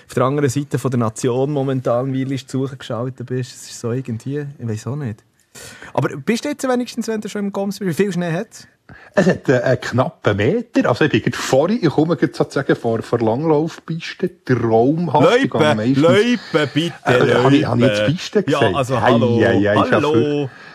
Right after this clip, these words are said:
Speaker 2: das ist ja fürchterlich. Du, du siehst. Nein, vielleicht die, die, die, die minus zehn Grad, äh,
Speaker 1: Ui.
Speaker 2: was hat, gerade ein bisschen durcheinander bringen. Nein, natürlich von Loipe. Genau, schön. Gestern in Ulrichen, Retour.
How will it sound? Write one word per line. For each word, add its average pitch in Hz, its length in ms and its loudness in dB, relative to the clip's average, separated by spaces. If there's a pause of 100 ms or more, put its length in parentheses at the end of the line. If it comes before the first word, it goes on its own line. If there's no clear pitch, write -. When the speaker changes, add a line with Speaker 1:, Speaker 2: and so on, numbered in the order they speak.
(120)
Speaker 2:
das 120 100 0
ist 110 60 -2
ja 107 120 4
fürchterlich. 117 680 0 (440)
Du, 104 240 0 (280)
du 113 160 -4
siehst. 101 500 -4
Nein, 135 160 4
vielleicht 156 300 -2
die, 120 100 2
die, 120 140 0 (100)
die, 110 160 -4
die - 180 -4
minus 123 380 2
zehn 117 240 2
Grad, 120 400 2
äh, 117 380 2
Speaker 1:
Ui. - 80 2
Speaker 2:
was - 140 0
hat, 110 220 -4
gerade - 180 -4
ein 113 60 -2
bisschen 120 120 2
durcheinander 120 400 2
bringen. 127 200 2
Nein, 135 140 2
natürlich 151 240 0
von 117 160 2
Loipe. 214 440 2 (180)
Genau, 127 280 2
schön. 135 420 -2 (340)
Gestern 123 380 0
in 117 80 0
Ulrichen, 135 640 0
Retour. 139 720 0